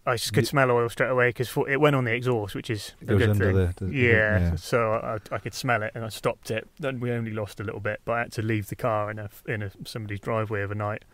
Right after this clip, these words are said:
Speaker 1: or on a
Speaker 2: Leak
Speaker 1: sort of
Speaker 2: oil all over his drive.
Speaker 1: Basically, yeah,
Speaker 2: <laughs>
Speaker 1: and then went and collected it on a trailer the next day. Um,
Speaker 2: Sometimes it's better with a steel sump. At least you can get a,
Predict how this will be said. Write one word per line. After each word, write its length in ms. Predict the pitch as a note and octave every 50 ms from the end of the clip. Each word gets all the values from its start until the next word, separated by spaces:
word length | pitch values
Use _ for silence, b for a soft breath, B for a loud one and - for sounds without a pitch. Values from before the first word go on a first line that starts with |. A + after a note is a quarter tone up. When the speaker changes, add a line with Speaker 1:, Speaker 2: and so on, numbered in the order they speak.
| - - -
Speaker 1:
or 220 | B2 A2 G#2+ A2
on 120 | - A2+ A2
a 40 | G#2+
Speaker 2:
Leak 80 | G#2+ G#2+
Speaker 1:
sort 120 | B2+ A#2
of 40 | G#2+
Speaker 2:
oil 180 | G#2 G#2 G#2 F#2+
all 120 | F#2 F#2
over 140 | F#2+ F#2 F#2
his 100 | F#2 F2+
drive. 340 | G2 G#2 G#2 G2+ F#2 F2+ -
Speaker 1:
Basically, 580 | - B2+ B2 G#2+ - C3+ - - A#2 A2+ A2+
yeah, 180 | A2+ A2 A2 G2 - -
Speaker 2:
<laughs> 60 | -
Speaker 1:
and 120 | B2+ A#2 A#2
then 120 | A2+ A#2
went 140 | A#2 A#2 A#2+
and 100 | A#2 G#2
collected 320 | - B2 A2+ - - C3
it 40 | B2
on 60 | A#2
a 40 | A2
trailer 280 | - - A#2+ A#2 A2+ A2+
the 60 | A2
next 300 | A2 A2+ A2+ - - -
day. 220 | - A#2+ A2 G2+ - - -
Um, 140 | C#3 A#2+ A2+ A2+
Speaker 2:
Sometimes 340 | B2 B2 G#2+ A2 G2+ F2+
it's 100 | F#2+ F2
better 280 | - - F#2+ D#2 F#2 F#2
with 160 | F2+ F#2 E2+
a 40 | F2
steel 400 | - - - - A2+ G2+ G2 F#2+
sump. 280 | F2 - - E2+ E2 -
At 20 |
least 180 | G2 G2 - -
you 80 | G2+ F#2
can 160 | - G2 F#2+
get 160 | F2+ F#2+ -
a, 80 | -